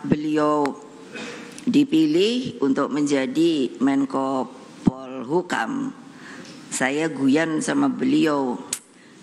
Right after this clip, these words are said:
Walah, saya ini dari presiden turun menjadi ketua Dewan Pembina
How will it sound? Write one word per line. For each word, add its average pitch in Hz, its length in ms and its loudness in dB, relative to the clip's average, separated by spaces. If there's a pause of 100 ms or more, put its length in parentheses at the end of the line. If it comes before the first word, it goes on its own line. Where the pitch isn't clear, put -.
(120)
Walah, 113 560 -2 (580)
saya 135 460 0
ini 147 640 2 (1120)
dari 127 320 0
presiden 143 880 -2
turun 156 480 0
menjadi 156 640 0 (640)
ketua 151 640 -2 (1120)
Dewan 143 480 2
Pembina 151 720 2